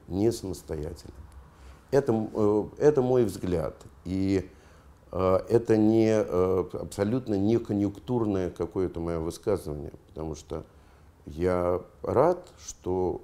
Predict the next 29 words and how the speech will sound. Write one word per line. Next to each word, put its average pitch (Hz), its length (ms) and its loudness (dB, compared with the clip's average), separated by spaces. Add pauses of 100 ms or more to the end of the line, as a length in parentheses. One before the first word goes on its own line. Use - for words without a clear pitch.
это 101 220 -6
действительно 113 500 -8
так, - 360 -4
я 80 220 -4
в 87 60 -2
этом 90 220 -6
убежден. 85 520 -8 (1300)
И 82 560 -4 (260)
мне, 98 320 0
во 101 160 4
всяком 95 340 -4
случае, 95 440 -6
сейчас 139 580 -4
не 101 240 2
стыдно 127 640 -6 (1000)
за 78 160 -8
то, 127 200 -4
что 85 200 -8
я 82 80 -4
живу - 600 -8
в - 140 -14
России, 135 520 -8 (1500)
и 82 100 -4
за 80 160 -4
то, 117 220 -2
что 104 180 -6
происходит. - 640 -6
Много 135 480 6
еще 107 600 2